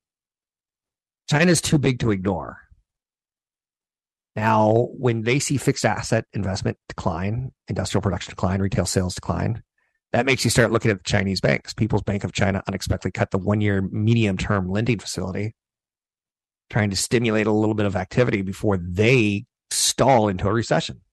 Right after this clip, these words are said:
On this side of the world, the New York Fed's Empire Manufacturing for August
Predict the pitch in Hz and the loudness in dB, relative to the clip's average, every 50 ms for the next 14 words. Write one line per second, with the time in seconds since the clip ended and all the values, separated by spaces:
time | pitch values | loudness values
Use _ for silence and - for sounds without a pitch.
0 | _ _ _ _ _ _ _ _ _ _ _ _ _ _ _ _ _ _ _ _ | _ _ _ _ _ _ _ _ _ _ _ _ _ _ _ _ _ _ _ _
1 | _ _ _ _ _ _ _ _ _ _ _ _ _ _ _ _ _ _ _ _ | _ _ _ _ _ _ _ _ _ _ _ _ _ _ _ _ _ _ _ _
2 | _ _ _ _ _ _ _ _ _ _ _ _ _ _ _ _ _ _ _ _ | _ _ _ _ _ _ _ _ _ _ _ _ _ _ _ _ _ _ _ _
3 | _ _ _ _ _ _ _ _ _ _ _ _ _ _ _ _ _ _ _ _ | _ _ _ _ _ _ _ _ _ _ _ _ _ _ _ _ _ _ _ _
4 | _ _ _ _ _ _ _ _ _ _ - 120 117 123 120 113 110 110 139 151 | _ _ _ _ _ _ _ _ _ _ 2 4 4 4 4 4 4 6 6 6
5 | - - - 110 98 98 98 101 104 101 110 - 113 98 90 104 101 95 95 95 | 4 4 2 2 2 2 0 0 -2 -2 -2 -4 -4 -4 -2 -2 -2 -2 -2 -4
6 | 98 117 - 175 - _ _ _ _ _ _ _ _ _ _ _ _ _ _ _ | -6 -6 -8 -8 -10 _ _ _ _ _ _ _ _ _ _ _ _ _ _ _
7 | _ _ _ 120 120 120 120 120 117 113 - - 123 120 113 120 113 104 - 107 | _ _ _ -2 0 2 2 2 0 2 2 4 4 4 2 0 -2 0 0 0
8 | 104 101 107 104 101 - 104 101 - - - 117 110 117 131 - 82 - _ - | 0 0 -2 -4 -4 -2 -4 -4 -4 -4 -4 -2 -2 -2 -4 -6 -10 -14 _ -4
9 | - 107 - - - 92 95 98 117 120 - - - - | -4 -4 -2 -2 -2 -2 -2 -2 -4 -4 -6 -8 -12 -14